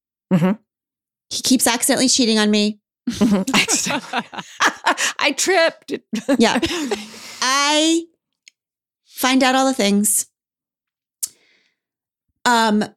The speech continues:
Speaker 2: it was kind of a public situation.
Speaker 1: I heard about it.
Speaker 2: Right.
Speaker 1: Read about it.
Speaker 2: Right.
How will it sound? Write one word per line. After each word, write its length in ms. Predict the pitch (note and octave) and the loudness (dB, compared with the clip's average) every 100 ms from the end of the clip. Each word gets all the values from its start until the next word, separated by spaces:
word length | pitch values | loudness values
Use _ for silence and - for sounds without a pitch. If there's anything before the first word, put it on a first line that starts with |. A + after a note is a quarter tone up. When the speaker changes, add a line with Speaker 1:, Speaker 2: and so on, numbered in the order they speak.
| _ _ _ _ - | _ _ _ _ -8
Speaker 2:
it 380 | - G3 A3+ - | -4 -2 -2 -2
was 140 | B3+ | -4
kind 180 | - D#4+ | 2 2
of 60 | D#4+ | 2
a 40 | |
public 320 | - D#4+ D#4 | 0 0 0
situation. 680 | - D#4+ D4 G#3+ G#3 G3+ - _ - - | -2 0 0 2 0 -4 -8 _ -18 -6
Speaker 1:
I 160 | E3+ G3 | 0 2
heard 180 | A3 F#3+ | 2 0
about 280 | F#3 E3 | -2 -2
it. 120 | F#3 - _ - | -4 -8 _ -2
Speaker 2:
Right. 320 | A3 F#3 - - - | 0 0 -4 -18 -2
Speaker 1:
Read 200 | G3 F#3 | 0 0
about 280 | F3+ E3+ F3 | 0 0 0
it. 140 | G3 _ _ _ G#3 | -4 _ _ _ -2
Speaker 2:
Right. 340 | A#3 G3 - | 0 0 -2